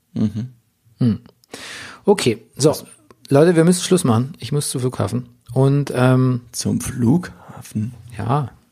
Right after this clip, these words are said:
Speaker 2: das ist, äh, die unsere Mitarbeiter ja
Speaker 1: Ich weiß.
Speaker 2: aus dem, aus dem Land geleiten.
Speaker 1: Ich weiß, ich wollte nur, nur ein bisschen hier rumshamen.
Speaker 2: Aber ich flieg nirgendwo hin.
Speaker 1: Nee.
Speaker 2: Ja, aber sie müssen ja auch mit einem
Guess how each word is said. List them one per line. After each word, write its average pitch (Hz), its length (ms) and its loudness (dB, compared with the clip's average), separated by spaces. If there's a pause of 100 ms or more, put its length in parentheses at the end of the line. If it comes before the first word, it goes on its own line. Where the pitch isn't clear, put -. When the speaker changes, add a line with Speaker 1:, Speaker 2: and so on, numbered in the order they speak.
(160)
Speaker 2:
das 123 120 -12
ist, - 100 -6
äh, 107 220 -2
die 127 160 -6
unsere 123 220 2
Mitarbeiter 117 500 0
ja 101 160 -2
Speaker 1:
Ich 98 120 -12
weiß. 98 80 -6
Speaker 2:
aus 117 120 -6
dem, 117 100 -6
aus 117 120 -2
dem 113 80 2
Land 107 240 0
geleiten. 104 440 -4
Speaker 1:
Ich - 100 -20
weiß, 104 200 -8
ich - 60 -12
wollte 110 200 0
nur, 107 120 0
nur 104 120 0
ein 98 40 0
bisschen 98 240 -4
hier 98 200 0
rumshamen. 104 640 0 (120)
Speaker 2:
Aber - 180 2
ich 113 180 4
flieg 127 300 2
nirgendwo 127 480 4
hin. 139 240 2 (420)
Speaker 1:
Nee. - 140 -12 (800)
Speaker 2:
Ja, 104 200 0
aber 104 160 2
sie 120 100 2
müssen 123 220 0
ja 117 120 2
auch 107 80 0
mit 113 240 -2
einem 101 200 -2